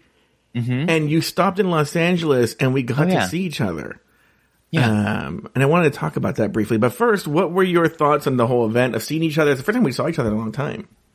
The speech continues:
Speaker 1: Yeah, it was good. It was, again, this kind of is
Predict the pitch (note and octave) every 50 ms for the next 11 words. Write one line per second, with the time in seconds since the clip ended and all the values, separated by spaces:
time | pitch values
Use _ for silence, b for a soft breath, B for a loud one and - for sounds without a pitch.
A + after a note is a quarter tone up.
0 | _ _ _ _ _ _ _ _ _ _ - A3 G3 D#3 D3+ E3+ D3+ - - _
1 | _ - - - A3 G3+ D#3+ C#3+ B2+ A#2 A2+ G#2+ A2+ - _ C#3 D3+ C#3+ D#3+ F3+
2 | F#3 F#3+ F#3 F3+ F3+ F3 D#3 - - - - B B B B C3+ B - C3 B2+
3 | D#3+ E3+ D#3 C3 B2+ B2 B2 - - - - - D#3+ E3 E3+ D#3 C#3 C#3+ B2 -
4 | -